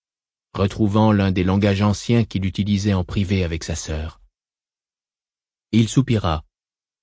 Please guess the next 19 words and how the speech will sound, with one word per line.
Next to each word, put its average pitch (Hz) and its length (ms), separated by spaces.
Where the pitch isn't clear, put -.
Oublier, 98 600
je - 160
ne 92 120
puis. » 71 420
Par-delà 151 420
l'oasis, 101 640
dans 104 80
la 113 120
clarté 110 440
déclinante, 90 720
il 110 160
distinguait 151 460
ces 117 200
terres 120 440
que 104 100
les 104 120
Fremen 131 400
avaient 110 260
appelées 113 440